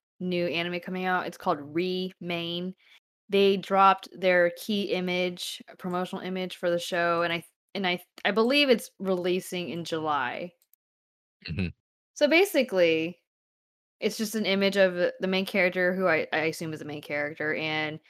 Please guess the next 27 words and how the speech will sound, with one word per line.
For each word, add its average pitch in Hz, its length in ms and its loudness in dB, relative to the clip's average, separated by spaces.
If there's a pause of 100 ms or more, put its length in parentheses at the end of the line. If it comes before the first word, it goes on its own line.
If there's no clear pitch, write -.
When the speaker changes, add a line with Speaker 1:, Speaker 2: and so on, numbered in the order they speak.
(420)
Speaker 1:
he's 160 220 -2
holding 156 680 -6
a - 60 -4
water 165 240 2
polo 190 240 4
ball 226 320 6
or 170 100 6
a 160 60 -2
volleyball, 185 680 6
and 170 140 -2
then 160 460 -4
he's 165 200 -8
with 165 120 -4
some 165 160 -10
guys 160 340 0
in 170 60 -4
the 156 60 -6
pool. 240 840 6 (400)
They're 214 140 8
in 233 120 6
s-, - 260 -6 (100)
regular 262 340 8
school 247 300 6
clothes, 170 600 0 (420)
so 160 600 0 (680)
whatever. 160 500 -8 (540)
Very 233 580 6